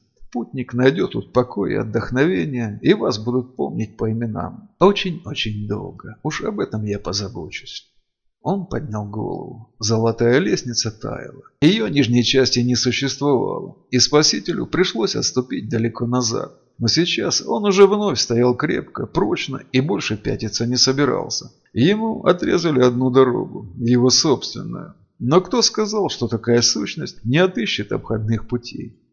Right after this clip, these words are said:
Ракот больше не тратил времени, просто воспарил над истерзанным лесом, в самом сердце которого появился островок тишины и покоя,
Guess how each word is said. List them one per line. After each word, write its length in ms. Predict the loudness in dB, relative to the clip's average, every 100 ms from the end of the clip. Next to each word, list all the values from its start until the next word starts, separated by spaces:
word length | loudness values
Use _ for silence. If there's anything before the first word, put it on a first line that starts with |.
| _ _
Ракот 440 | 4 6 6 0 0
больше 340 | -2 0 2
не 100 | 2
тратил 440 | 4 4 4 2
времени, 600 | 2 -2 -4 -8 -12 -14 -6
просто 340 | -2 -2 -2
воспарил 560 | 0 0 0 -2 -2 -2
над 260 | -2 -4 -8
истерзанным 720 | -6 -2 0 2 0 0 0
лесом, 440 | 2 0 -2 -6 -14 _ _
в 20 | 6
самом 360 | 6 6 4
сердце 400 | 4 4 4 2
которого 560 | 4 4 4 2 4 6
появился 580 | 8 8 8 2 2 0
островок 680 | 2 2 4 4 4 0
тишины 460 | -2 0 0 -2 -4
и 140 | -4
покоя, 680 | -4 -6 -6 -8 -8 -10